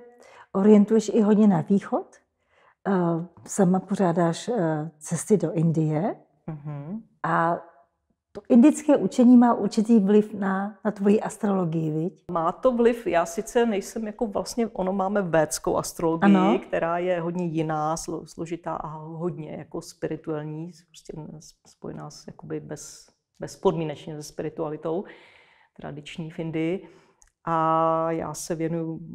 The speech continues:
Speaker 2: té klasické západní
Speaker 1: Ano.
Speaker 2: astrologii. Ovšem je pravda, že jsem studovala ve škole astrojógy,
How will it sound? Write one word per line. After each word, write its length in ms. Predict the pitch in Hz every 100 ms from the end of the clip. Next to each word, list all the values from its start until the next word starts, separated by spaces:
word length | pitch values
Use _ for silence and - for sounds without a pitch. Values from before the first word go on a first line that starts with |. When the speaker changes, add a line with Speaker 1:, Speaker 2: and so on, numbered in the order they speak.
| - - -
Speaker 2:
té 100 | -
klasické 500 | - 151 - - 165
západní 500 | 147 156 147 160 151 190
Speaker 1:
Ano. 120 | 185
Speaker 2:
astrologii. 580 | 170 208 147 139 135 -
Ovšem 380 | - - 262 233
je 100 | 202
pravda, 320 | - 180 190
že 140 | 185
jsem 260 | 180 190 180
studovala 800 | - - 175 175 185 180 180 175
ve 140 | 160
škole 320 | - - 180
astrojógy, 1300 | - - - - 143 135 139 147 151 190 196 277